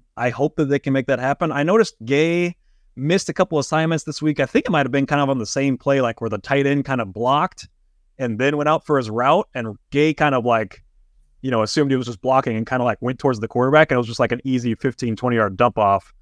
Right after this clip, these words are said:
uh, and he got yanked after the second one. Uh, so a tough game for Willie Gay. They, and they brought in Chenal in there. Uh, but man, I'd love to see Bolton and Tranquill in there figure it out. But Tranquill looked fantastic in this game. It looked great all season, really.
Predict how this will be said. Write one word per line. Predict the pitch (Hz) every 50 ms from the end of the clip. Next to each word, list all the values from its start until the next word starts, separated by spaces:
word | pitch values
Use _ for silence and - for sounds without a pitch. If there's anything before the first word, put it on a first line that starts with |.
| - - - - - - -
uh, | 101 107 107
and | 107
he | 113 139
got | 160 127 110
yanked | 110 123 135 139 120 -
after | 117 110 - 101
the | 92 104
second | - - 120 - - 117 -
one. | 101 98 90 98 98 - _ _ _ _ _ - - -
Uh, | - 95 101 101
so | - -
a | 247
tough | - - 277 - -
game | - 190 170
for | - 135
Willie | 123 131 135 131 127 113
Gay. | 101 117 120 120 120
They, | 117 123 107 -
and | 139 123
they | 120
brought | 110 123 127 127
in | 123 120
Chenal | - - 113 107 110 120 123 120 113
in | 110 107
there. | 107 107 104 104 98 _ _ _ _ _ _ _ -
Uh, | - 113 110
but | 107 123
man, | 147 151
I'd | 147 160 143
love | 127 139 147 139
to | 127
see | 117 - 117 107 104 95 98 -
Bolton | - 117 110 120 120 - 120
and | 107 98
Tranquill | - 120 120 110 - 110
in | 110
there | 107 104 98
figure | - 117 104 101
it | 101 104
out. | 104 98 -
But | 101 -
Tranquill | - 143 151 156 - - 131 120 110 107 98 - - - - - -
looked | 113 117 110 -
fantastic | - 117 101 95 - 127 131 127 - 123 104
in | 104
this | 110 110 -
game. | - 117 110 107
It | 110
looked | 107 107 110 - - _ _ _ _ - - _ _
great | - 120 120 113 101 - _ - _ _ _ _ -
all | 110 110 110
season, | - - 117 117 110 87 85 92
really. | 95 95 87 80